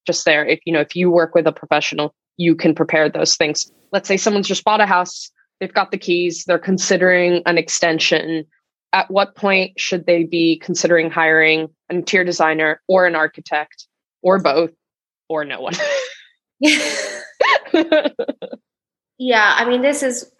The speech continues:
Speaker 2: this is a re-, really popular service I have. So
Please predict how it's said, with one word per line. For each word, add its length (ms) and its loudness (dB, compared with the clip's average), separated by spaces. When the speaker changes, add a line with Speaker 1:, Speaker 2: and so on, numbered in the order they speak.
Speaker 2:
this 200 2
is 100 0
a 100 4
re-, 320 2
really 540 -2
popular 1160 0
service 520 2
I 160 2
have. 400 -4
So 560 0